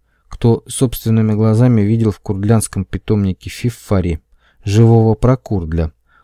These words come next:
Он спал, по уши погрузившись в грязь, так что наружу высовывались только его ороговевшие ноздри, и время от времени тяжело вздыхал.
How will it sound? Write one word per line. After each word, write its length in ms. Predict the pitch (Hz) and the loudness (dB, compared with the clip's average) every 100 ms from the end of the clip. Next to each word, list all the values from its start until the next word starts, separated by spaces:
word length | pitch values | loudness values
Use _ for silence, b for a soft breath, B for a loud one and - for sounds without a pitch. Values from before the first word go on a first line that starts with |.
| - | -6
Он 180 | 123 135 | -2 -2
спал, 440 | - 131 104 80 _ _ _ _ | 0 0 0 -2 _ _ _ _
по 160 | - 117 | 0 0
уши 260 | 113 - | 0 -2
погрузившись 760 | - 101 92 98 90 87 92 92 | -6 -4 -2 0 -2 -4 -6 -6
в 100 | 92 | -2
грязь, 400 | 113 101 78 - _ _ _ _ - | 0 0 -2 -10 _ _ _ _ -6
так 180 | 127 | -6
что 160 | - - | -4 0
наружу 400 | 120 131 151 139 | 2 4 2 2
высовывались 680 | 127 120 - 131 123 117 - | 0 0 2 2 4 2 -2
только 340 | - 143 143 117 | 0 2 2 -2
его 340 | 104 110 120 | 0 0 -2
ороговевшие 760 | - 104 95 104 101 113 - 120 | -4 -4 0 0 0 -2 -2 0
ноздри, 480 | 135 113 - 87 - _ _ b b b b | 2 0 -2 -8 -8 _ _ b b b b
и 100 | 127 | 4
время 280 | 151 147 | 6 4
от 80 | 131 | 4
времени 380 | 143 156 143 123 | 4 4 2 0
тяжело 360 | - 110 110 120 | -2 -2 0 0
вздыхал. 600 | 113 123 - 92 85 | 0 -2 -2 -4 -4